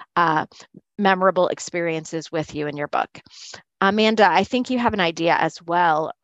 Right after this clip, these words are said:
for those authors who may want to take an action step around building community.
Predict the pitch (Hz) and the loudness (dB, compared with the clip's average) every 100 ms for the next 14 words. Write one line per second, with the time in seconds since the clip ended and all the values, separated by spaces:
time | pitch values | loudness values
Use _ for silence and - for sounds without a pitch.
0 | - 185 165 165 - 170 160 160 - 196 | -12 -8 -6 -8 -6 -6 -6 -10 -12 -12
1 | 180 165 170 160 160 - 165 156 151 - | -6 -4 0 -2 -2 -4 -6 -4 -4 -6
2 | 175 160 165 156 156 151 147 156 151 151 | -12 -4 -2 0 0 -2 -2 -6 -6 -10
3 | - 160 151 - - - | -12 -8 -8 -6 -8 -8